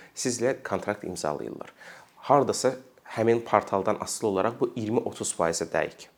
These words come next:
olur ki, siz öz qazancınızı həmin şirkətlə bölüşdürməli olursunuz. Amma həmin şirkət özü öz öhdəliyini götürür ki, burada heç bir aldanma məsələsi olmayacaq. Həmin portallara öz, e, işlərini yerləşdirən şirkətlər artıq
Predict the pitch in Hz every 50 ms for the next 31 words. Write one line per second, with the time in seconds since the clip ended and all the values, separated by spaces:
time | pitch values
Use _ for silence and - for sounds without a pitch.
0 | _ - 80 - - 78 - - - - - - - _ - - 87 - - 101
1 | 92 - 98 92 - - 101 92 92 92 90 90 87 - 87 85 82 80 101 98
2 | - 90 90 87 - - 85 - - 90 - - - - - 76 78 - - -
3 | - 80 82 76 78 78 78 78 78 90 - - - 135 151 175 - - - -
4 | - - - 113 120 117 127 127 139 143 139 - - - - 123 120 - 110 104
5 | 101 110 - 101 98 101 98 - - - 98 90 92 92 92 90 98 92 - -
6 | 98 107 110 - 143 143 - - - _ - _ - 110 107 123 110 123 113 -
7 | - - - 92 95 90 92 90 90 92 92 92 - - 87 85 - - - 87
8 | - - 131 - 107 104 87 78 71 57 - - - - - - - - - -
9 | _ _ _ - - - 190 131 143 156 - 123 113 - - 107 95 92 92 92
10 | 90 92 87 - - - - - - - - - 123 117 107 - - - - 107
11 | 98 92 - - - - - - - - - - - - 101 95 92 92 90 98
12 | 101 98 95 95 98 101 101 104 98 95 98 95 - - - 104 101 101 - -
13 | - - - 92 - - 101 113 139 - - - 113 110 98 - - - -